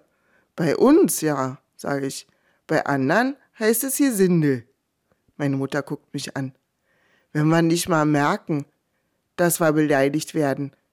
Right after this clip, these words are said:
dann haben wir echt ein Problem. Irgendwann um eins lag ich dann im Bett. Zehn Minuten später musste ich wieder aufstehen, weil ich gemerkt habe, dass eine Mahlzeit am Tag doch nicht reicht. Dann habe ich mir in der Küche zwei Käsestullen geschmiert. Die erste mit Camembert,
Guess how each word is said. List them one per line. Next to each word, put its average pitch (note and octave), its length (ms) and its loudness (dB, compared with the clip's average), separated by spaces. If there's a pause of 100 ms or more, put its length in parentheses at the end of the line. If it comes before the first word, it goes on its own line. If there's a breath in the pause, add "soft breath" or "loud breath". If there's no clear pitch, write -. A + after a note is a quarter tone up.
(160)
dann D#3+ 180 2
haben E3 140 2
wir D3+ 180 0
echt C3+ 260 -6
ein C#3+ 80 -6
Problem. B2+ 580 -8 (1040 loud breath)
Irgendwann G#3 540 4
um G3+ 140 -2
eins G3+ 440 -2
lag F3 200 0
ich G3 120 -4
dann E3 140 -4
im D#3+ 160 -2
Bett. - 340 -4 (100)
Zehn G3 200 0
Minuten G3+ 320 0
später F#3 340 -2
musste G3 260 -4
ich - 60 -14
wieder E3+ 180 2
aufstehen, - 520 -4
weil F#3+ 80 0
ich F#3 60 -6
gemerkt F3+ 420 -2
habe, F3 240 -2
dass F3+ 160 -6
eine F3 320 0
Mahlzeit F3+ 480 -2
am E3+ 180 -4
Tag D#3 220 -4
doch D3+ 160 -6
nicht G#3+ 260 -8
reicht. C4 300 -4 (360 loud breath)
Dann F#3 120 0
habe F#3 140 2
ich G3 120 -6
mir F#3 120 -2
in F3+ 40 -4
der F3 120 0
Küche G3+ 260 -6
zwei F#3 220 -4
Käsestullen D#3+ 760 -2
geschmiert. C3+ 500 -8 (360 loud breath)
Die - 80 -2
erste E3+ 320 -2
mit D3+ 220 -6
Camembert, A#3+ 640 0